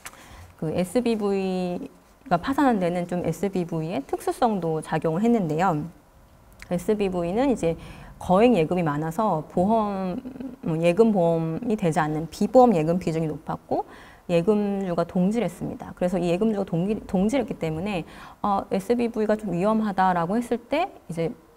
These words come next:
그 시장, 어, 같은 그룹에 있는 사람들이 너도 나도 이제 돈을 빼기 시작했던 거죠.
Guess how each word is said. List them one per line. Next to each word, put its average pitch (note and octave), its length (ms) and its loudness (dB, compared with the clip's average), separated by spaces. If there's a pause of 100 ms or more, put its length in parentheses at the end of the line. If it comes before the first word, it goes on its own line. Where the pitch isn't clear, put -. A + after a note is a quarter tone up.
(240)
그 E3 480 0
시장, B3 340 -4
어, D#3 180 -2
같은 A3 420 0
그룹에 F3 360 0
있는 D#3 300 -2
사람들이 A3 500 -2 (220)
너도 F3+ 240 4
나도 D#3+ 240 2
이제 D#3 100 -2
돈을 E3 320 -4
빼기 A3 180 0
시작했던 A#3+ 480 0
거죠. D3 300 -6